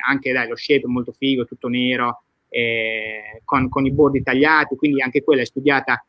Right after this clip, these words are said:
La tavola assomiglia molto a quella di, sì, di Coppa del Mondo, a, a questi, eh, bevel rail si chiamano, quindi sono tagliate all'interno, così che quando, se per sbaglio la tavola ti tocca, solamente una piccolissima parte della tavola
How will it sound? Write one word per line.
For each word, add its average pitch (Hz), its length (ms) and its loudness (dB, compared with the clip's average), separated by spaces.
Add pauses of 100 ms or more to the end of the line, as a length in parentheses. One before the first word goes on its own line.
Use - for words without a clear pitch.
La 143 100 -6
tavola 233 300 6
assomiglia 165 380 2
molto 160 300 2
a - 40 -2
quella 143 180 2
di, 127 380 -2
sì, 135 140 -6
di 123 100 -6
Coppa 123 240 -8
del 123 120 -4
Mondo, 117 340 -6 (840)
a, 127 180 4
a 135 140 0
questi, 127 500 -2 (240)
eh, 120 180 -6
bevel 151 340 4
rail 143 340 4
si 143 120 -6
chiamano, 131 340 0
quindi 139 180 -4
sono 135 180 -6
tagliate 143 400 2
all'interno, 127 640 -2 (200)
così 139 240 2
che 135 140 0
quando, 165 420 6
se 143 180 -2
per 139 120 0
sbaglio 147 360 2
la 131 100 2
tavola 147 320 2
ti - 160 -6
tocca, 175 300 2
solamente 170 520 0
una 147 140 0
piccolissima 151 760 0
parte 151 320 2
della 135 240 0
tavola 127 420 0